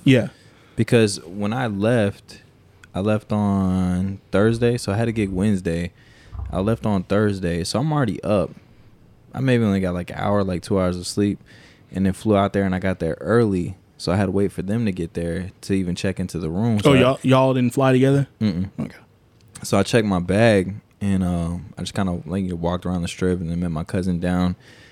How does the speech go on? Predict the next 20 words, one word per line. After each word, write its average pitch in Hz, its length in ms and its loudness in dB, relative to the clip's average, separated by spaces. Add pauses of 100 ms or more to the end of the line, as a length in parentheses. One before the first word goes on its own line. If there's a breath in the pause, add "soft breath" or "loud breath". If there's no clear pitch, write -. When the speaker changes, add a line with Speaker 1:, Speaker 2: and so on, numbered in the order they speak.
(220 soft breath)
Speaker 2:
uh, 90 320 -2
by 78 240 -6
Fremont, 92 520 -2 (220)
and, 85 460 -8 (240)
you 104 80 -8
know, 90 100 -2
kinda 82 240 -6
did 90 220 -6
shit - 160 -10
down 87 160 -4
there, 87 160 -4
like, 80 140 -8
Container 90 360 -4
Park 87 260 -4
and 87 80 -4
all 85 140 -4
that. 82 220 -6 (640 soft breath)
And, 101 220 0
uh, 87 460 -2 (1120)
so, 101 340 2